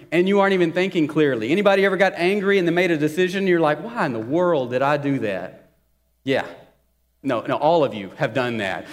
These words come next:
All, every one of you have made a decision while angry, and you're like, "Man, that was stupid." Well, yeah, spirit of fear came in, you got all upset, you got all worried, and you started making decisions based on the whispers of the enemy rather than finding the peace from the Father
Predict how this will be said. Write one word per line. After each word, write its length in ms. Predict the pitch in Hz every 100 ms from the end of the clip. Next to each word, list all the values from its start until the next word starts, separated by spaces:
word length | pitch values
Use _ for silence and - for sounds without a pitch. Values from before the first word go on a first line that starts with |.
| -
All, 200 | 180 214
every 240 | 190 240 277
one 240 | 247 240
of 140 | 214 160
you 200 | 156 160
have 180 | 170
made 220 | 160 175 214
a 60 |
decision 460 | 233 226 190 180 170
while 160 | 160 165
angry, 320 | 196 190 160
and 80 | 160
you're 100 | 156
like, 200 | 151 156
"Man, 200 | 196 196
that 120 | 180
was 160 | 120 -
stupid." 800 | - - - 127 165 101 90 - - - - - -
Well, 100 | 160
yeah, 300 | 226 247 147 - -
spirit 280 | - 220 269
of 60 |
fear 200 | 269 226
came 320 | 214 208 214
in, 440 | 175 180 170 170 -
you 120 | 170
got 180 | 226 233
all 160 | 226 220
upset, 340 | 220 190 180
you 60 | 202
got 140 | 233
all 160 | 226 202
worried, 320 | 185 185 180
and 120 | 175
you 80 | 202
started 280 | 202 175 170
making 280 | 185 202 190
decisions 440 | 170 190 175 160
based 340 | 180 202 233 -
on 280 | 170 170
the 100 | 175
whispers 420 | 151 190 202 202 180
of 120 | 160
the 220 | 160 196
enemy 280 | 220 175 165
rather 300 | 147 208 214
than 180 | 170 151
finding 380 | 160 170 214
the 60 | 226
peace 260 | 208 202 202
from 100 | 202
the 80 |
Father 420 | 208 156 135 147